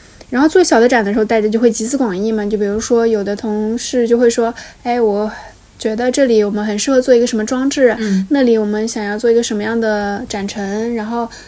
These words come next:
Speaker 1: 这时候大家就是，啊，把一个逻辑理出来之后，就是说开始做一些分工嘛。分工之后，就是每个人负责一点。比如说你去找这个厂家，你去对接K T板，你去做装置或者什么之类的。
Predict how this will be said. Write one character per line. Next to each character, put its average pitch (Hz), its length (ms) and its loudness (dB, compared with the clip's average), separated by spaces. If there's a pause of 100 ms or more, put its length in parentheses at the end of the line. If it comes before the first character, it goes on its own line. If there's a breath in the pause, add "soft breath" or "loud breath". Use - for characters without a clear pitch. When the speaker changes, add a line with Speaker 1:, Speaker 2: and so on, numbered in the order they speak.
Speaker 1:
这 320 140 0
时 302 80 0
候 262 100 8
大 262 160 2
家 240 160 2
就 240 120 2
是， 240 100 -4
啊， 214 160 -4
把 208 140 -6
一 202 80 -2
个 220 60 4
逻 208 180 2
辑 240 160 -2
理 220 120 -2
出 196 160 -6
来 214 140 0
之 208 100 -4
后， 208 80 -2
就 202 120 -2
是 202 60 -2
说 202 120 -10
开 214 160 -8
始 214 80 -8
做 220 140 -2
一 220 40 0
些 226 120 0
分 254 240 -2
工 302 200 -2
嘛。 254 220 -6
分 247 160 -4
工 247 160 -2
之 247 80 -4
后， 233 160 -2
就 214 80 -2
是 208 60 -4
每 202 160 -6
个 202 100 -4
人 196 160 -6
负 233 140 -6
责 208 100 -4
一 196 60 -4
点。 190 200 -6
比 196 60 -6
如 185 80 -6
说 202 80 -6
你 196 160 -4
去 - 140 -8
找 196 200 -6
这 208 160 -4
个 202 160 -4 (280 loud breath)
厂 185 280 -8
家， 202 220 -4
你 196 140 -4
去 202 480 -2
对 220 100 2
接 202 160 0
K 214 140 -4
T 220 180 -6
板， 185 340 -4
你 185 140 -6
去 208 320 -2
做 196 300 0
装 208 260 -4
置 208 320 -2
或 208 140 -4
者 190 60 -4
什 196 120 -6
么 185 80 -8
之 220 60 -10
类 208 160 -10
的。 185 80 -10